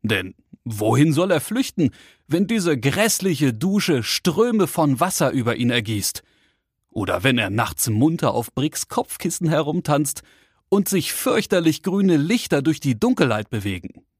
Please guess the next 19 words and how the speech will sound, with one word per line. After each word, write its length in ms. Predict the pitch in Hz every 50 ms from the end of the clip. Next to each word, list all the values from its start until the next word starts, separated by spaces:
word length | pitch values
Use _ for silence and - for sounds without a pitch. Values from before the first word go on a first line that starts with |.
| _ _ _ _ _ _ _ _ _ _ _ _ _ _ _ _ _ _ _ _ _ _ _ _ _
Fröhliche, 760 | _ - - - 123 160 220 240 175 139 110 - 117 101 - _ _ _ _ _ _
lustige 680 | 127 147 214 220 - - - 185 160 127 135 120 110 92 - _ _ _ _ _ _ _ _
und 240 | - 254 269 - -
manchmal 440 | 190 185 196 202 - - 196 190 180
ein 200 | - 156 151 127
bisschen 380 | 156 143 - - 196 180 165
nachdenkliche 720 | 156 151 151 156 127 - 135 123 117 - - 120 101 127 117
Geschichten 600 | 104 113 104 - 104 95 - - _ 110 101 - _ _ _ _ _
vom 300 | - - 92 98 - -
kleinen 540 | - 127 131 147 170 185 190 175 147 127
rosa 420 | 117 104 123 156 175 147 117 135 117
Mann 360 | 120 123 147 151 151 135 107 - _ _ _ _ _ _ _
und 200 | - 254 254 -
seiner 300 | - 190 185 175 147 127
Freundin 480 | - - 131 135 151 160 147 143 139 110
Brix 400 | 135 110 131 135 - - - -
erzähle 480 | - 196 196 - - 156 131 123 110 98
ich 240 | 98 104 98 - -
euch. 360 | 95 87 85 82 - - -